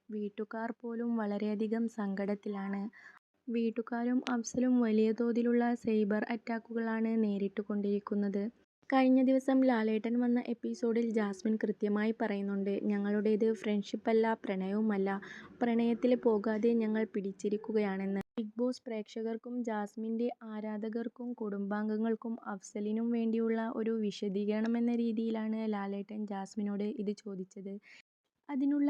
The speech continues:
കൃത്യമായ മറുപടിയാണ് ജാസ്മിൻ ഇപ്പോൾ നൽകിയിട്ടുള്ളത്. ഇവരുടെ റിലേഷനെപ്പറ്റി ഇത്രയും ദിവസം കൺഫ്യൂഷനിലിരുന്നവർക്ക് ഇപ്പോൾ ഒരു ഉത്തരം ലഭിച്ചിരിക്കുകയാണ്. അതിലൂടെ ഇപ്പോൾ അഫ്സലും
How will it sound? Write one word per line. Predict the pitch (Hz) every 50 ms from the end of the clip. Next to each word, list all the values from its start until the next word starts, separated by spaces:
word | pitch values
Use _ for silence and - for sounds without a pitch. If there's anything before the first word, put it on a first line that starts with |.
| 294
കൃത്യമായ | 285 - 262 247 220 - - 254 247 254 254 262 262
മറുപടിയാണ് | 254 254 240 226 220 196 220 220 233 247 247 247 240 240 240 240
ജാസ്മിൻ | 220 - 220 220 214 208 - 220 220 220 -
ഇപ്പോൾ | - 214 - - 220 220 220
നൽകിയിട്ടുള്ളത്. | 214 208 202 202 185 208 214 208 208 - 208 202 202 202 190 208 202 - - - _ _ _ _ _ _ _ _ -
ഇവരുടെ | 285 277 277 277 277 262 269 285 285
റിലേഷനെപ്പറ്റി | 277 254 240 233 226 220 - 254 247 254 247 - 254 233 - - 254 254 -
ഇത്രയും | 240 220 - 220 220 220 226 233
ദിവസം | 233 247 240 240 240 - 254 247
കൺഫ്യൂഷനിലിരുന്നവർക്ക് | 247 247 226 220 208 - 226 214 - - 226 226 226 226 233 240 240 240 233 233 233 233 240 - 247 233 226 -
ഇപ്പോൾ | - 214 - - 226 226 -
ഒരു | 214 226 220 220 226 -
ഉത്തരം | 220 214 - - 214 202 208 208
ലഭിച്ചിരിക്കുകയാണ്. | 220 220 202 214 208 - - 208 202 202 208 _ 220 - 208 202 196 196 202 202 202 214 - - - - - - _
അതിലൂടെ | - 214 202 202 214 214 214 214 220 226 220 -
ഇപ്പോൾ | 220 - - 226 220 220 -
അഫ്സലും | - 214 190 - - - - 208 208 214